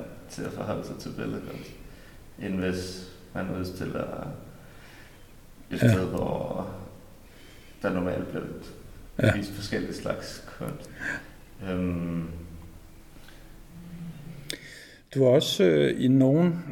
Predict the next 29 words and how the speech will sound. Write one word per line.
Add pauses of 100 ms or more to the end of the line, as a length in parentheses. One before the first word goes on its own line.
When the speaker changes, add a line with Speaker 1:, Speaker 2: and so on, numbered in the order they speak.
Speaker 2:
øh, (480)
f-,
øh,
tror
jeg,
ret
få
andre
tilfælde,
har
du
lavet
sådan
nogle
lidt
mere
klassiske
skulpturer,
som
jeg,
jeg
har
blandt
andet
set
en,
der
hed
Hebe.